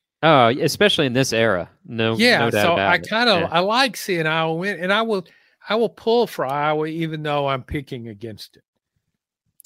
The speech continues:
Speaker 1: Well, yeah, and you just, you love that state. I mean,
Speaker 2: Yes, a big, big Iowan. I am.
Speaker 1: Yeah. All right, who's your, uh, lock of the week, John, on our way out the door here? You got a group of five, uh, conference champion you're feeling, uh,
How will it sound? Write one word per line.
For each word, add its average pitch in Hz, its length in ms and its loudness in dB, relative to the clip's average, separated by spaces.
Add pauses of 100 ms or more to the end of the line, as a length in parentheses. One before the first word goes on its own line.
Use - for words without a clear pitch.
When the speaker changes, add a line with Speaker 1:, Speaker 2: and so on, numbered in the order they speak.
(300)
Speaker 1:
Well, 107 180 0
yeah, 85 200 0
and 90 120 -6
you 127 80 0
just, 110 340 -8
you 156 140 0
love 113 260 2
that 90 220 0
state. 87 480 -4
I - 20 -16
mean, 90 260 -12 (460)
Speaker 2:
Yes, 151 400 -2
a 139 60 -16
big, 139 320 -10 (120)
big 143 300 -10
Iowan. 107 640 -10 (260)
I 110 120 -16
am. 104 80 -14
Speaker 1:
Yeah. 87 180 -8 (420)
All 185 80 2
right, 139 120 4
who's 220 220 2
your, 190 200 8
uh, 147 180 8
lock 143 380 4
of 180 60 4
the 165 80 2
week, 160 260 2
John, 113 580 -2
on 113 120 -8
our 107 100 -2
way 117 180 2
out 113 160 2
the 117 60 -6
door 117 300 4
here? 107 180 0
You 107 140 0
got 127 180 0
a 117 60 0
group 123 360 0
of 143 80 -10
five, 147 540 -2
uh, 147 160 -6
conference 151 500 -10
champion 147 600 -6 (420)
you're 127 140 -14
feeling, 135 500 -2
uh, 123 200 0